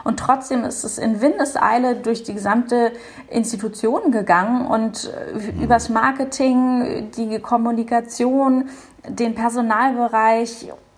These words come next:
Speaker 1: ist es überall umgesetzt worden und wurde akzeptiert und auch von allen Mitarbeiterinnen und Mitarbeitern dann am
Speaker 2: Mhm.
Speaker 1: Ende, obwohl es nicht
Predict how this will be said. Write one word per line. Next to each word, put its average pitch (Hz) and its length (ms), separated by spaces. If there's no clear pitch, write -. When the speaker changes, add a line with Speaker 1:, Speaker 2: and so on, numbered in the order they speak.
Speaker 1:
ist - 160
es 240 140
überall 214 320
umgesetzt 220 720
worden 180 320
und 185 160
wurde 208 220
akzeptiert 220 680
und - 100
auch 196 160
von 202 220
allen 202 240
Mitarbeiterinnen 220 640
und - 180
Mitarbeitern 185 760
dann 180 240
am 180 100
Speaker 2:
Mhm. 185 80
Speaker 1:
Ende, 185 300
obwohl 208 280
es 208 160
nicht 214 320